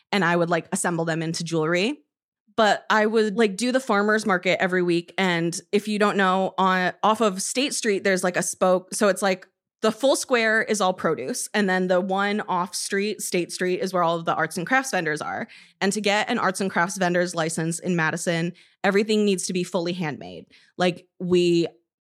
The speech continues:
interview and we explain to them the process of how we make everything. So someone can't just come in with, like, a bunch of Badgers t-shirts and sell them at the farmer's market, like,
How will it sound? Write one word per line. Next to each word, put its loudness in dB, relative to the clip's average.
interview 2
and 2
we 2
explain 0
to -2
them 0
the -2
process 0
of -4
how -2
we 0
make -2
everything. 0
So -6
someone -2
can't -4
just -8
come -2
in -4
with, -4
like, -6
a 2
bunch 0
of -2
Badgers -2
t-shirts -6
and 0
sell -4
them -6
at -10
the -8
farmer's -8
market, -2
like, -2